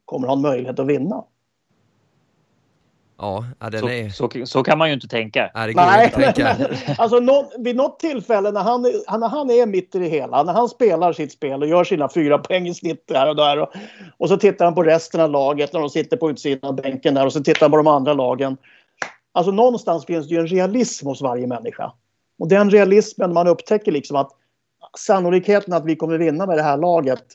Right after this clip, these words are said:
Speaker 1: eh, eller att jag, med den här klubben, den är rätt liten.
Speaker 2: Men då är det en N H L med all den scoutingverksamheten och alla vassa spelare ändå. Det är ju liksom inga dåliga hockeyspelare som tar en tröja i N H L. Så skulle jag ha känt att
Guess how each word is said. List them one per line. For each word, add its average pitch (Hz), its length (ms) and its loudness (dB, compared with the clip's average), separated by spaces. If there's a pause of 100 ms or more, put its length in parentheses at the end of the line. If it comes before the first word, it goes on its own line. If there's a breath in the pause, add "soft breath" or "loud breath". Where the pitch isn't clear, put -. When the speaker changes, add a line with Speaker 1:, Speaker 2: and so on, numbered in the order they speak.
(120)
Speaker 1:
eh, 156 320 0
eller 156 140 4
att 147 100 4
jag, 151 200 0
med 175 220 -2
den 147 60 -2
här 139 160 -2
klubben, 160 480 0 (480)
den 160 120 -4
är 208 40 -2
rätt 143 140 -2
liten. 139 440 -2 (1160)
Speaker 2:
Men 120 100 -10
då 160 60 -2
är 190 60 -2
det 170 100 -4
en 151 120 -10
N 139 260 -8
H 143 100 -6
L 110 260 -6
med 120 160 -8
all 143 120 -6
den 131 120 -8
scoutingverksamheten 113 1080 -8
och 120 60 -6
alla 123 200 -4
vassa 107 420 -10
spelare 113 420 -8
ändå. 113 320 -10
Det 107 80 -10
är 117 240 -10
ju 117 60 -12
liksom 123 220 -16
inga 117 180 -10
dåliga 123 340 -8
hockeyspelare 107 460 -12
som 110 140 -14
tar 107 180 -8
en 98 80 -10
tröja 104 380 -8
i 90 40 -10
N 110 100 -10
H 135 60 -8
L. 101 140 -8
Så 127 140 -10
skulle 143 180 -6
jag 110 60 -2
ha 107 80 -4
känt 120 320 -8
att - 240 -14